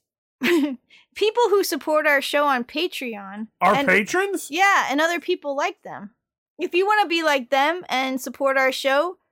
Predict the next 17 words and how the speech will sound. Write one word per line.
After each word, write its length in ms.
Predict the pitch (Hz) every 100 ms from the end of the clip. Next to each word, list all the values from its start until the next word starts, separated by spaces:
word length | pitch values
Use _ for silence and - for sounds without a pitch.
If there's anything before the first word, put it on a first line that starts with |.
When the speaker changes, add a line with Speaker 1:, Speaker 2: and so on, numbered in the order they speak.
| _ _ -
Speaker 1:
you 100 | 262
could 220 | 311 254
go 160 | 294
over 160 | 285 285
to 60 | 269
patreon 840 | - 285 285 277 277 269 269 269 - -
dot 340 | 220 233 240 -
com 500 | - 262 262 277 320
slash 560 | - - 254 240 - -
swords 520 | - 269 285 294 277
and 260 | - 233 226
satire 880 | 302 320 330 285 254 233 226 233 - _ _ _ _
and 220 | 240 254
join 260 | 254 254 269
our 120 | 262
community 580 | - 269 285 370 240 185
there. 280 | - -